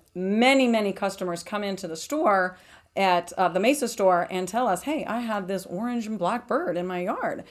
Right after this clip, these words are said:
And we're like, "Oh my gosh, well, it could be an oriole." And we look at the pictures and our I D guides and they're like, "Oh, that's it." So we've had bullocks orioles and hooded orioles this year. I think that it's nature saying, "Here's a break for you."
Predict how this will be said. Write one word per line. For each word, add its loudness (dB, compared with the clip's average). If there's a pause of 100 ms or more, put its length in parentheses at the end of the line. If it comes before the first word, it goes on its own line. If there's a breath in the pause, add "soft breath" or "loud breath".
(240 loud breath)
And -4
we're -2
like, -6
"Oh -12
my -10
gosh, 0
well, -2
it -4
could -6
be -2
an 0
oriole." 2
And -4
we -2
look -2
at 0
the 4
pictures -4
and -4
our 0
I 2
D -2
guides 0
and -6
they're -2
like, -6
"Oh, -6
that's -6 (140)
it." -8 (240 loud breath)
So 2
we've 2
had 0
bullocks 6
orioles -2
and -2
hooded -6
orioles -2
this -8
year. -6 (480 loud breath)
I 6
think 0
that 6
it's 2
nature 0
saying, -2 (260 loud breath)
"Here's 2
a -4
break 2
for -8
you." -8